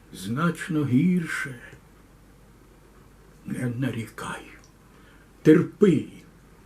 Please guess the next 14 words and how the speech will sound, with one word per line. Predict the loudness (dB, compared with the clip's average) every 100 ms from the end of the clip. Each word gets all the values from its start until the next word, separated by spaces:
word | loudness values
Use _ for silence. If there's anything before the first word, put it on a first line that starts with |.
| 0
не | 6 8 10
нарікай. | 8 6 4 4 2 2 2 0 -4 -14 -20 -20 -20 -20 -20 -20 -20 -20 -20 -20 -20 -20 -20 -20 -20 -16 -12 -12 -14 -4
Воно | 6 8 10
було | 10 12 12
б, | 10 2 0
можливо, | 2 8 8 8
справедливо | 6 4 4 4 4 6 6 4 0 -10 -12 -20 -20 -20 -20 -2
на | 4 4
цій | 4 4 6
землі | 6 6 6 4 4 2 0 -6 -12 -20 -20 -20 -20 -2
для | 6 6
всіх | 6 4 4 2
створити | 4 8 8 8 6 2 2
рай. | 4 4 6 4 2